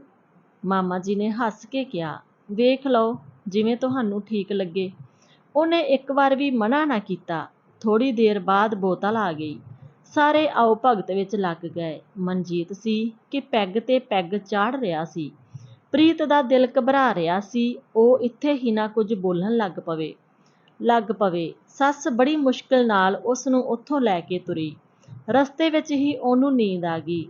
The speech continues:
ਜੇਕਰ ਡਰਾਈਵਰ ਨਾ ਹੁੰਦਾ ਤਾਂ ਗੱਡੀ ਵਾਪਸ ਲਿਆਉਣੀ ਵੀ ਮੁਸ਼ਕਿਲ ਸੀ। ਘਰ ਆਉਂਦਿਆਂ ਤੱਕ ਉਹ ਬੇਹੋਸ਼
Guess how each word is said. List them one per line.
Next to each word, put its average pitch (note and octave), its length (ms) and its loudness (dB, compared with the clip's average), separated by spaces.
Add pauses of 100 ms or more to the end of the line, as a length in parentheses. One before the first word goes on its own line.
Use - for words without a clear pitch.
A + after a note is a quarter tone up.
ਜੇਕਰ F#3+ 380 -4
ਡਰਾਈਵਰ F#3+ 500 -4
ਨਾ F#3 240 -2
ਹੁੰਦਾ F#3+ 520 0
ਤਾਂ G3+ 140 -6
ਗੱਡੀ G3 340 -4
ਵਾਪਸ G3 420 -2
ਲਿਆਉਣੀ B3 400 0
ਵੀ A3 140 -2
ਮੁਸ਼ਕਿਲ G#3 440 -2
ਸੀ। E3+ 300 -6 (600)
ਘਰ D4+ 220 4
ਆਉਂਦਿਆਂ A#3 420 4
ਤੱਕ C4 260 0
ਉਹ C4 240 2
ਬੇਹੋਸ਼ A3+ 480 2